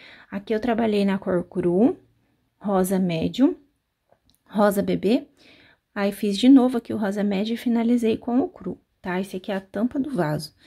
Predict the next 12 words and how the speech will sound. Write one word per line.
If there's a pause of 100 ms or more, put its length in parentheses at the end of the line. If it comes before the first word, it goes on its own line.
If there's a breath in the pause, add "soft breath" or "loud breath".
(400 soft breath)
Ó,
a
tampa
do
vaso,
ela
é
um
pouquinho
menor, (360 loud breath)
eu
inicio